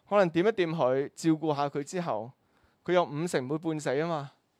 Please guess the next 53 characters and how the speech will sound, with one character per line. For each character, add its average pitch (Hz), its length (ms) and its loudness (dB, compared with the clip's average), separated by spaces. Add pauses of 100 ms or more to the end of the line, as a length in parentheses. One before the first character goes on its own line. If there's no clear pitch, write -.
即 226 100 -2
係 202 40 2
掂 175 280 0
掂 170 100 2
下， 160 200 6
佢 - 20 4
可 170 180 6
能 175 140 8
就 143 100 2
死 139 120 2
咗。 139 320 2 (760)
有 151 120 -2 (160)
五 147 280 0
十 180 140 2
個 160 160 0
percent 156 340 0
嘅 165 60 0
懷 117 160 -2
疑 107 80 -10
率， 101 120 -6 (640)
佢 147 220 0
嚟 117 160 -4
緊 131 120 -4
呢， 160 220 0
可 156 80 0
能 147 140 0
要 123 100 -2
經 160 200 -2
歷 123 80 0
就 127 120 -6
係 113 100 -2
一 143 120 -2
段 120 220 -6
時 - 180 -12
間 110 280 -6 (280)
要 127 140 -6
自 123 200 -10
潔 123 140 -8
同 113 120 -12
埋 101 60 -10
自 120 140 -8
我 107 100 -6
隔 110 100 -12
離。 62 180 -12 (840)
佢 277 140 -4
見 254 140 -2
到 311 100 6
一 - 20 6
個 220 120 0
consequence， 190 1000 -4 (520)
所 202 180 -6
以 190 140 -2
呢， 175 180 -4